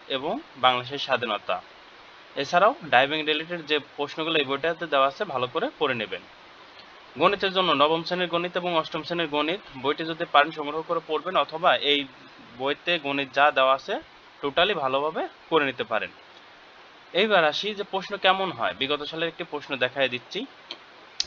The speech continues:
প্রশ্ন যেমন সংক্ষিপ্ত উত্তর লিখুন, বাংলাদেশের জাতীয় কবির নাম কি? কাজী নজরুল ইসলাম।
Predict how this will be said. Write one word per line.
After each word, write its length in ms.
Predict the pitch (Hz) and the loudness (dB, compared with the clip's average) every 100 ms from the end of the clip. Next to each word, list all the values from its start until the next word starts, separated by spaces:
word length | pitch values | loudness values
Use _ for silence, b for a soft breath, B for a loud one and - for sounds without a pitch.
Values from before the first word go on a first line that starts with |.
| - - - | -10 -18 -4
প্রশ্ন 260 | 165 165 127 | -2 0 2
যেমন 200 | 143 165 | 4 2
সংক্ষিপ্ত 420 | 175 170 190 190 | -4 -4 -4 -4
উত্তর 200 | 170 147 | 0 4
লিখুন, 280 | 135 131 120 | 2 2 2
বাংলাদেশের 300 | 143 165 165 | 2 2 2
জাতীয় 300 | 151 156 151 | 2 0 -4
কবির 200 | 139 139 | -2 0
নাম 200 | 120 104 - | 0 -2 -4
কি? 120 | 85 - | -6 0
কাজী 140 | 135 | 0
নজরুল 140 | 131 | 0
ইসলাম। 280 | 120 113 95 | -4 -2 -2